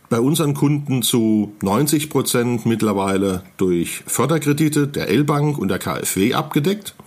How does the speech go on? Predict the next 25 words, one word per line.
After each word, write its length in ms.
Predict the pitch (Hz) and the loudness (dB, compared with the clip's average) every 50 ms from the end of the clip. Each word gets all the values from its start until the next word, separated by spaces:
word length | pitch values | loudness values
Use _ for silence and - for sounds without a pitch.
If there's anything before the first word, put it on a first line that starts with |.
| - - - - - - - - - - - - _ - | -20 -18 -16 -16 -16 -16 -16 -18 -18 -20 -20 -16 _ -4
Aber 600 | - 92 101 104 127 139 143 147 139 131 127 - - - | -2 -2 0 2 2 2 2 2 0 -2 -6 -8 -4 0
die 600 | 104 98 95 95 95 95 95 95 95 95 95 - | 2 2 4 4 2 2 2 2 2 0 0 -2
Anteile 500 | - 90 101 127 131 - 117 107 107 107 | -2 -2 0 0 0 0 0 0 0 0
an 160 | - 92 98 - | 0 -2 -2 -2
alternativen 760 | 82 98 90 98 92 92 92 90 - 98 117 151 143 170 151 | -2 -2 0 0 -2 -2 -2 -2 0 0 0 2 2 0 0
Finanzierungen, 760 | 143 160 147 151 143 139 - 139 131 135 135 135 131 127 113 | 0 0 0 2 0 0 0 0 0 0 0 0 0 0 0
die 140 | 110 107 | 0 2
nehmen 420 | 95 95 98 104 110 123 127 110 107 - - - - _ _ _ | 2 4 4 4 2 2 0 -2 -4 -10 -18 -20 -20 _ _ _
ständig 480 | - - - 98 98 110 110 104 104 - | -6 -2 0 0 2 2 0 0 -2 -4
zu. 300 | - - 69 76 82 73 - - - - - - - - | -4 -4 -4 -4 -4 -4 -6 -10 -20 -20 -20 -20 -14 -8
Das 160 | - 92 - 101 | -6 -4 -2 0
heißt, 320 | 95 95 98 - - - | 0 0 0 0 0 0
wir 100 | 101 92 | 0 2
reden 260 | 101 98 98 107 104 | 2 2 2 0 0
auch 160 | - 90 87 | -2 -2 -2
über 240 | - - 87 92 92 | -2 -2 -2 -2 -2
Crowdfunding, 840 | 90 - 117 - 98 - - - 120 117 117 113 110 110 113 110 107 | -2 -2 0 0 -2 -2 -2 -2 0 0 2 2 2 2 2 2 2
wir 160 | 104 104 98 98 | 2 0 2 2
reden 320 | 98 101 98 101 98 98 | 2 2 2 2 0 0
über 520 | 87 - 104 101 90 98 95 95 90 - - - - - - - - - - - - | 2 0 0 2 2 0 0 -2 -4 -6 -10 -16 -14 -14 -12 -12 -14 -16 -6 -2 0
den 140 | 110 104 - | 0 0 0
Einsatz 760 | 92 95 98 104 107 107 98 - - - - - - - - | 2 2 2 2 2 0 0 0 -2 -2 -2 -4 -4 -6 -8
von 760 | - - - 92 92 92 92 90 90 90 90 87 85 85 71 | -6 -4 -2 0 0 2 2 2 2 2 2 0 0 -2 -2
Investoren. 1200 | - 123 139 147 135 123 - - - 95 87 90 95 92 95 101 98 95 95 95 95 92 92 90 92 87 - - | 0 0 0 2 2 0 0 -2 0 0 0 0 0 2 2 2 2 2 2 2 2 0 0 -2 -4 -8 -6 -2
Und 800 | 95 95 95 95 92 92 92 92 92 90 90 - - - - | 0 0 2 2 2 2 2 2 0 0 -2 -4 -6 -8 -10